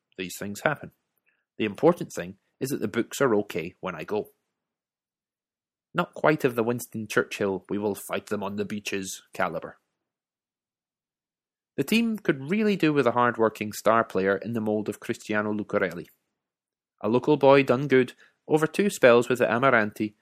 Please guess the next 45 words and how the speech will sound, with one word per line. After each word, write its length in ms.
he 80
scored 260
one 200
hundred 360
and 120
eleven 320
goals 420
in 160
one 140
hundred 360
and 140
eighty-eight 460
games, 460
and 80
was 120
named 280
as 160
Serie 260
A's 300
capocannoniere, 960
the 60
top 260
goal 180
scorer, 360
for 140
two 180
thousand 300
and 100
five, 300
two 100
thousand 300
and 100
six. 460
Seeing 260
as 120
the 80
current 320
players 320
haven't 260
exactly 580
been 200
setting 360
the 80
world 260
on 120